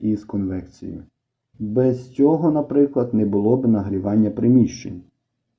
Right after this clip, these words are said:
У системах опалення, радіаторах, конвекторах, теплих підлогах саме й використовують явище конвекції. Тепле повітря з меншою густиною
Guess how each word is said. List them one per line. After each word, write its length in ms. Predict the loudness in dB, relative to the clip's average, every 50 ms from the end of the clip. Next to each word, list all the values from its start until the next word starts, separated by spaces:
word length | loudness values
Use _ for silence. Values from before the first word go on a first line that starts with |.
| _ -8
У 80 | -8
системах 640 | -4 -4 -6 -4 0 4 8 8 8 8 6 2 -2
опалення, 680 | -4 -4 -2 0 2 2 4 4 4 4 4 2 0
радіаторах, 840 | -2 -4 -4 -4 -6 -4 -2 0 2 2 0 0 0 -2 -2 -4 -4
конвекторах, 960 | -6 -6 -4 -2 0 0 0 0 -2 -4 -4 -2 -2 -2 -4 -6 -10 -18 _ _
теплих 300 | -10 -10 -6 -8 -8 -8
підлогах 720 | -6 -6 -6 -4 -2 0 2 2 2 2 0 -2 -6 -8 -10 -18 _ _ _ _ _ _ _
саме 360 | -8 -2 2 4 6 6 6
й 40 | 6
використовують 1000 | 6 4 2 4 2 2 2 2 0 -2 -6 _ 2 4 6 6 8 6 6 4
явище 420 | 4 4 4 4 2 0 -2 -6 -4
конвекції. 680 | -2 0 0 0 0 -2 -4 -8 -14 _ _ -20 -20 -20 _ _ _ _ _ _ _ _ _ _ _ _ _ _ _ _
Тепле 320 | -2 -2 -2 0 0 0
повітря 500 | 2 2 2 4 4 2 2 0 -2 -2
з 80 | 0 2
меншою 400 | 2 2 2 2 0 -2 -4 -2
густиною 720 | -4 -6 -6 -6 -2 0 2 4 6 6 6 4 4 -2